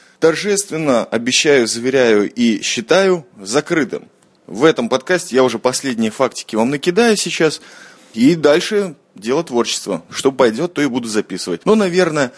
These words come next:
если что-то у вас в смысле вопросов останется, то тогда отвечу. Девиз сегодняшнего подкаста: «Слушайте, товарищи, и празднуйте». В добрых традициях сионско-вавилонских подкастов,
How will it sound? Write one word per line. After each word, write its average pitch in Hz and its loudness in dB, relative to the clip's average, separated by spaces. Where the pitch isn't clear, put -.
если 160 2
что-то 143 -4
у 131 2
вас 117 0
в - -12
смысле 135 0
вопросов 202 -2
останется, 156 -2
то 175 0
тогда 123 2
отвечу. 104 -8
Девиз 151 2
сегодняшнего 117 2
подкаста: 156 0
«Слушайте, 165 -2
товарищи, 139 2
и 165 -4
празднуйте». 110 -2
В - -6
добрых 131 4
традициях 117 -2
сионско-вавилонских 110 -2
подкастов, 190 -2